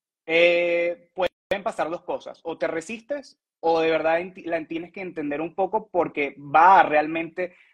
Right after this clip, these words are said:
a vivir contigo de ahora en adelante porque ya es algo en tu presente. Entonces puedes tener dos posturas. Postura número uno te puede dar, pues, por supuesto, miedo, que puede ser algo completamente normal y te puedes resistir a ella,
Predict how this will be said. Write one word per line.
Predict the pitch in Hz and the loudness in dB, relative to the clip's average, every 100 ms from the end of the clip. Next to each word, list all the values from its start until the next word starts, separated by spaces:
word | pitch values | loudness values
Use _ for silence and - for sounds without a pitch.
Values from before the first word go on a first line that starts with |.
| _ | _
a | 147 147 | -2 0
vivir | 147 151 | 0 -2
contigo | 160 160 175 165 175 | -4 -6 -2 0 2
de | 143 | 2
ahora | 139 | 0
en | 147 | -2
adelante | 131 165 - | -4 -4 -6
porque | 139 - 131 | -12 -12 -8
ya | 135 135 | -4 -4
es | |
algo | 143 139 | -4 -6
en | 147 | -10
tu | 139 | -12
presente. | 113 - 123 - _ _ _ | -14 -12 -14 -16 _ _ _
Entonces | - 151 165 | -16 -14 -2
puedes | 180 175 185 | 4 4 4
tener | 180 143 | -2 -4
dos | 139 151 | -4 -6
posturas. | 156 - 147 - - _ _ _ | -10 -8 -8 -8 -18 _ _ _
Postura | - 147 160 | -10 -4 0
número | 170 185 185 | 0 2 0
uno | 208 - | 0 -4
te | 143 | -6
puede | - 143 139 | -6 -4 2
dar, | 151 160 | 4 2
pues, | 175 | -2
por | 180 | -14
supuesto, | 151 139 151 | -14 -14 -10
miedo, | 170 | -8
que | 175 | -8
puede | 117 120 120 | -10 -8 -8
ser | 139 | -6
algo | 139 | -6
completamente | 156 151 160 160 156 | -6 -8 -10 -10 -10
normal | 165 165 175 156 | -10 -2 0 -2
y | 139 | -4
te | 131 | -12
puedes | - 127 | -12 -16
resistir | 160 - 147 | -16 -12 2
a | 147 165 | 6 6
ella, | 143 196 | 4 -4